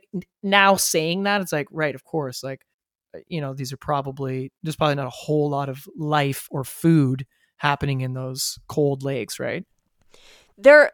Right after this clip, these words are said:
Speaker 2: there is life, but it's not as prolific as, uh, a lot of the lower lakes or the rivers.
Speaker 1: Right.
Speaker 2: Um, there's, like, scuds and there's, there's some hatches, minimal hatches, but yeah, they,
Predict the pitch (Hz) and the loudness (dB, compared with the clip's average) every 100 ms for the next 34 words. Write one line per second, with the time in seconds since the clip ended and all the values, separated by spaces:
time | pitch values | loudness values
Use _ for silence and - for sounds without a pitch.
0 | - 247 285 - 294 - 220 208 202 - | 2 6 8 6 2 0 2 2 2 0
1 | 208 208 220 214 220 - 220 196 196 202 | 0 0 0 2 2 -2 -2 0 -2 -2
2 | 185 185 175 - - - - 180 170 170 | -4 -4 -2 -4 -6 -10 -6 -4 -4 -6
3 | _ _ _ - 202 196 185 180 185 185 | _ _ _ -2 4 4 4 0 0 0
4 | 180 180 175 - 180 170 170 175 175 165 | -2 -2 -4 -4 -6 -4 -2 -2 -2 -4
5 | - - _ _ 147 131 170 160 170 - | -6 -10 _ _ -4 -2 -2 -6 -8 -2
6 | 185 175 170 - - 196 190 185 - 180 | -2 -2 -6 -4 2 4 4 0 -4 -6
7 | 175 - - - 202 220 - 226 220 240 | -6 -12 -8 -4 -4 -6 2 4 6 4
8 | 226 214 180 - 180 170 190 185 175 190 | 2 2 0 0 -4 -4 -4 -2 -2 -2
9 | 175 - 170 - 180 196 175 165 196 185 | -2 -2 -8 -6 -4 2 2 2 0 2
10 | 185 | -2